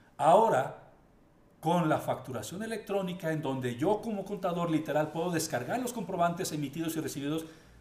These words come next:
desde el portal del sat, donde el estado de cuenta me lo manda a mi cliente a través de correo electrónico, yo ya no tengo incluso la necesidad de asistir físicamente a sus instalaciones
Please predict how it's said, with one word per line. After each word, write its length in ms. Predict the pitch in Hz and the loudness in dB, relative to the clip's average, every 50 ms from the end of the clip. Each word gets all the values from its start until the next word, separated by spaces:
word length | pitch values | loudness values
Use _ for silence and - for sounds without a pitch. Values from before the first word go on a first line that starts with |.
| - - | -6 -4
desde 160 | 156 180 190 | -2 0 0
el 60 | 180 | 0
portal 340 | - 151 139 - 147 151 147 | -2 -2 -2 0 0 0 0
del 120 | 151 143 | -2 -4
sat, 300 | - 151 123 110 - - - - - - - - - - - | -2 -4 -4 -4 -6 -10 -18 -20 -20 -20 -20 -20 -20 -10 -4
donde 260 | 139 139 143 139 135 | -2 0 0 0 0
el 60 | 127 | -2
estado 340 | 127 127 - 196 240 277 269 | -2 -2 -2 -2 -2 2 2
de 120 | 247 226 - | 2 2 4
cuenta 300 | 214 208 214 208 220 202 | 4 2 2 2 0 0
me 80 | 185 | 0
lo 100 | 165 160 | 2 2
manda 260 | 165 175 180 185 185 | 4 4 4 4 2
a 60 | 180 175 | 2 2
mi 140 | 175 175 - | 0 -2 -2
cliente 380 | 185 190 180 180 180 160 175 | -2 -2 0 2 2 2 0
a 60 | 156 - | -2 -2
través 180 | 139 143 156 | 0 0 0
de 80 | 180 - | -2 -2
correo 180 | 156 156 165 | -2 -2 0
electrónico, 600 | 170 170 170 - 160 156 151 147 143 147 160 170 | 0 -2 -2 0 0 0 0 0 -2 -4 -6 -6
yo 120 | 165 240 269 | -4 -4 -4
ya 120 | 330 359 | -4 -4
no 120 | 370 311 - | -4 -4 -2
tengo 300 | 254 269 311 311 226 180 | 0 0 0 0 0 -2
incluso 320 | 151 - 277 320 - 233 | -2 0 -2 -2 -2 -2
la 60 | 185 | -2
necesidad 420 | 151 135 123 131 127 135 170 226 233 | -4 -4 -4 -6 -2 0 0 2 2
de 80 | 254 | 0
asistir 540 | 202 - - 160 127 - - - 214 240 233 | -2 -2 -2 -4 -4 -4 -2 0 0 0 0
físicamente 680 | - 202 - - - - 147 139 147 160 151 - 156 | 0 -2 -4 -4 -2 -2 -2 0 0 -2 -2 0 -2
a 60 | 139 | -2
sus 200 | - 151 123 - | 0 -2 -4 -4
instalaciones 840 | 127 120 - 127 120 117 107 - 165 170 - 123 123 156 - - - | -6 -4 -2 -2 -2 0 -2 0 2 2 2 2 0 -2 -4 -6 -8